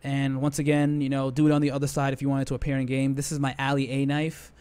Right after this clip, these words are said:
Uh, I made a knife for, um, Ali A, the, uh, YouTuber. Somebody requested that I do this, and I was like, "That's actually not a bad idea." It's not the best. It still could use some work, honestly, but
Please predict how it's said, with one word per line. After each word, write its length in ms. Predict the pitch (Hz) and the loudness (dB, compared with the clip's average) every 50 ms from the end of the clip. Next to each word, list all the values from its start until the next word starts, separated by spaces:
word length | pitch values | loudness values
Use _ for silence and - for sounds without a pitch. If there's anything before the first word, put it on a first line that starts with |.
| - - - - - - _ _ - _ - | -20 -20 -20 -20 -20 -20 _ _ -20 _ -10
Uh, 360 | 123 123 123 123 123 123 120 | -8 -6 -4 -4 -2 -2 -4
I 20 | 123 | -2
made 200 | 131 135 135 135 | -2 -2 -2 -2
a 140 | 131 131 | -2 -2
knife 300 | 127 127 127 131 135 127 | -2 -2 -2 -2 -4 -6
for, 380 | - - - 139 135 131 127 127 | -8 -10 -8 -4 -4 -2 -2 -2
um, 580 | 127 123 123 123 123 123 120 120 120 120 107 - _ - - - - - - _ - - - - _ _ _ _ _ _ _ _ _ _ _ _ _ _ _ _ _ _ | -2 -4 -4 -4 -4 -6 -6 -6 -8 -8 -10 -12 _ -20 -20 -20 -20 -20 -20 _ -20 -20 -20 -20 _ _ _ _ _ _ _ _ _ _ _ _ _ _ _ _ _ _
Ali 300 | - 135 135 131 127 117 | -6 -4 -4 -2 -4 -4
A, 380 | 117 123 131 135 139 135 135 131 - - - - - - - | -4 -4 -4 -2 -2 -4 -4 -6 -10 -16 -20 -20 -20 -14 -10
the, 160 | 127 123 123 | -8 -6 -4
uh, 40 | 120 | -4
YouTuber. 680 | 120 120 135 156 147 - 170 165 160 156 165 165 165 - - - - - - | -4 -2 0 0 0 2 2 2 4 4 4 4 4 2 -4 -16 -20 -20 -12
Somebody 240 | - - 202 208 190 | -4 0 2 4 4
requested 400 | 170 156 - 180 160 156 - 143 | 4 4 4 2 2 2 0 0
that 100 | 156 147 | 0 0
I 60 | 139 | 0
do 240 | 135 123 139 139 139 | 0 0 0 0 0
this, 240 | 131 131 127 - - | 0 -2 -4 -4 -6
and 80 | 131 123 | -6 -6
I 20 | |
was 140 | 123 120 123 | -6 -6 -6
like, 120 | 135 139 | -6 -4
"That's 200 | 143 226 262 - | -2 -4 -2 -2
actually 240 | 220 175 151 160 156 | -2 -2 -2 -2 -2
not 100 | 151 147 | -2 -2
a 60 | 139 | -2
bad 120 | 139 135 131 | -2 -2 -2
idea." 380 | 131 127 156 151 135 127 127 | -2 -2 -2 -2 0 0 -2
It's 260 | 123 139 - - - | -2 -4 -6 -6 -2
not 220 | 233 247 269 285 - | 0 2 2 2 2
the 80 | 254 | 2
best. 460 | 185 - 165 165 170 165 - - - 147 | 4 6 6 6 6 6 4 0 -4 -8
It 160 | 147 - - | -10 -10 -10
still 280 | - - - 196 208 | -10 -2 2 4 4
could 160 | 196 - 160 151 | 6 4 2 0
use 160 | 156 156 - | 0 0 0
some 200 | - 135 127 127 | 0 0 0 2
work, 260 | 139 143 135 123 - | 2 2 2 0 -2
honestly, 500 | 123 123 120 117 113 - 123 127 127 120 - - - - - - - - | -4 -6 -6 -8 -8 -8 -6 -6 -6 -8 -10 -14 -20 -20 -20 -20 -16 -8
but 440 | - 123 123 123 123 120 - - | -6 -4 -4 -2 -4 -6 -8 -12